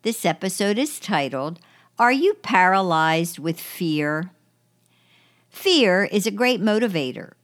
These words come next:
It causes people to do things they would not normally do,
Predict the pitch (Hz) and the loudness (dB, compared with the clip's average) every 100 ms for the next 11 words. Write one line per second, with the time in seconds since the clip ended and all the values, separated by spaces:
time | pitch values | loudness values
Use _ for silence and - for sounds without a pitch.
0 | _ 196 - 190 160 170 147 - 240 262 | _ -6 -2 0 0 -2 -8 -8 -6 -6
1 | - 143 - 180 160 226 294 180 160 165 | -6 -8 -4 -4 -2 -2 -2 -2 -2 -2
2 | - 180 196 247 277 320 320 330 330 330 | -2 -2 0 -2 -2 -2 -2 -2 -2 0
3 | 247 165 151 135 143 123 87 | 0 0 -2 -6 -6 -8 -8